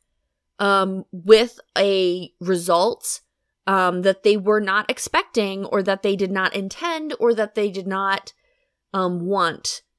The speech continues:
from, um, being sexually active in some sort of way, right?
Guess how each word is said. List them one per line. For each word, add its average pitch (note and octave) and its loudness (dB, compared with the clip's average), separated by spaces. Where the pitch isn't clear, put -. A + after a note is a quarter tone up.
from, E3+ 2
um, D#3+ -2
being G3+ -2
sexually E3+ -4
active D#3+ -4
in D3+ -6
some D3+ -8
sort D3+ -8
of D#3+ -12
way, - -6
right? E3+ 0